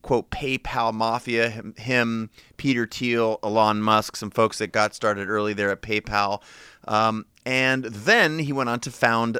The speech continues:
LinkedIn, which completely redefined the concept of a professional social network. Ultimately, that was <laughs> sold to Microsoft for twenty-six billion with a B dollars, uh, and he's now on the board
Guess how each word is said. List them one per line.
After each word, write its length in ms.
LinkedIn, 960
which 260
completely 480
redefined 640
the 60
concept 540
of 100
a 60
professional 960
social 420
network. 560
Ultimately, 540
that 180
was 120
<laughs> 0
sold 280
to 80
Microsoft 720
for 200
twenty-six 1120
billion 680
with 160
a 40
B 440
dollars, 720
uh, 340
and 120
he's 140
now 440
on 320
the 80
board 640